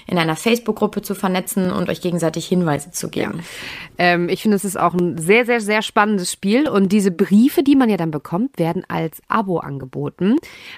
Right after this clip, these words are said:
Speaker 2: was man monatlich aber kündigen kann. Also man hat keine fixen Laufzeiten. Wir haben natürlich auch einen Code für euch. Damit erhaltet ihr zehn Prozent Rabatt auf ein Abo und könnt das Ganze einfach mal für euch ausprobieren.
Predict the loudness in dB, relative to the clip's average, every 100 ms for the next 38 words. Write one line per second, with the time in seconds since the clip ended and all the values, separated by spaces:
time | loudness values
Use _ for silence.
0 | 0 0 0 2 2 2 0 -2 -4 -6
1 | -6 0 2 2 -4 -10 -12 -12 -8 -4
2 | -2 0 0 0 -4 -6 -2 2 2 0
3 | -2 -4 -2 0 2 2 -2 -8 -8 -8
4 | -6 -8 -8 -12 -20 -20 -20 _ 0 4
5 | 4 4 2 0 2 2 2 -4 -6 -6
6 | -4 -4 -4 -4 0 0 -2 -4 0 2
7 | 2 0 0 0 0 -2 -2 -4 -2 2
8 | 4 2 0 -4 -2 -2 -2 -4 -2 -2
9 | -4 -6 -4 -4 -2 -2 0 0 -2 -8
10 | -20 -4 -2 0 0 -2 -2 -2 -4 -4
11 | -4 -4 -4 -4 -4 -4 -8 -8 -10 -10
12 | -10 -10 -8 -8 -8 -12